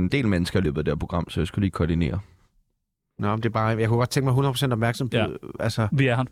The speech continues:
Speaker 1: Jamen, det er da et influenza, så står jeg af. Det er simpelthen for vattet.
Speaker 2: Det er ikke
Speaker 1: Jeg troede
Speaker 2: det.
Speaker 1: Nå, okay.
Speaker 2: Det er nærdødsoplevelsen, der, der giver mig, øh,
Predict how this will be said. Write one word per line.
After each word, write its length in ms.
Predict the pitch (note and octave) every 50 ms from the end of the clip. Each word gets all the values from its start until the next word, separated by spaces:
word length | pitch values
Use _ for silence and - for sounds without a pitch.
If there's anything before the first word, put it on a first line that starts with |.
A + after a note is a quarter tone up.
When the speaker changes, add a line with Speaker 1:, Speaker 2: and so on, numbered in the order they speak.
| - - - G#2
Speaker 1:
Jamen, 140 | G#2 G#2
det 100 | E2+ F#2+
er 40 | F#2+
da 100 | F#2 F2+
et 120 | E2+ D#2 -
influenza, 560 | - B2 A#2 - - B2 A#2 G2+ G#2 - C#3+ A#2+
så 120 | F#2+ G2
står 180 | - - G#2 F#2
jeg 80 | E2+ D2
af. 140 | F2+ G#2 A2
Det 100 | F#2+ -
er 40 | D3
simpelthen 500 | - - - A#3+ A3 - C3+ B2+ - A#2
for 120 | - C#3
vattet. 380 | A#2 F#2+ - F#2+ - - D#3 C#3
Speaker 2:
Det 120 | F#3+ F#3+
er 40 | G3+
ikke 140 | B3 C#4 D#4 A3
Speaker 1:
Jeg 80 | B3+
troede 140 | C#4 D4+ C4+
Speaker 2:
det. 160 | F#3+ C#3 -
Speaker 1:
Nå, 60 | C3 B2+
okay. 240 | C#3 C#3 D3+ C3 A#2+ - - - - - - -
Speaker 2:
Det 100 | F#3 G#3+
er 40 |
nærdødsoplevelsen, 1200 | G#3+ A#3+ B3+ C4 - B3 B3+ A#3+ F#3+ - A#3 A3 G3 G#3+ A3 G#3 G3+ F#3+ D#3+ D3 E3+ F3 E3 - - -
der, 80 | E3+ D#3+ - _ -
der 80 | F#3+
giver 340 | F3 - - A3 A#3+ A#3 G3
mig, 280 | F3+ F3 D#3+ D#3 C#3+ C#3 - _ _ _ _ _ _ _ _ _ _ _ _ _ _ _ _ _ _ _ - - -
øh, 80 | E3